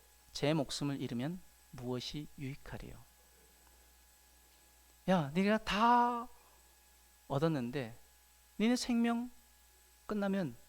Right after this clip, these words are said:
그 무엇이 유익하겠느냐?" 여러분, 오늘 말씀은 우리가 무엇을 버려야 하고 무엇을 붙잡아야 하는지를 분명히 알려줍니다.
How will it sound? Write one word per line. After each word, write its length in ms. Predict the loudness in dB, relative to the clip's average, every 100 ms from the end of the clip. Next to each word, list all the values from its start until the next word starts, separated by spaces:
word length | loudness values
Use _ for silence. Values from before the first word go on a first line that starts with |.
| -18
그 80 | -12
무엇이 640 | -4 2 2 2 -2 -8 -8
유익하겠느냐?" 840 | -6 -6 -6 -6 -6 -6 -12 -16 -20 -20 -20 -20 -20 -20 -20 -20 -20 -20 -20 -20 -20 -20 -20 -12
여러분, 300 | -6 -4 -6 -10 -20 -20 -20 -20 -20 -20 -20 -20 -2
오늘 160 | 4 6
말씀은 640 | 6 4 2 4 2 0 -12 -20 -20 -20 -20 -20 -20 -20 -20 -20 -20 -8 4
우리가 180 | 8
무엇을 340 | 10 10 8 6
버려야 300 | 6 4 4
하고 340 | 0 -4 -8 -14 -20 -20 -20 -20 -14
무엇을 400 | 0 4 4 2
붙잡아야 560 | -4 -8 -2 0 2 0
하는지를 400 | -2 -4 -6 -8 -14 -8
분명히 480 | -6 -4 -4 -6 -6
알려줍니다. 640 | -6 -4 -4 -6 -10 -14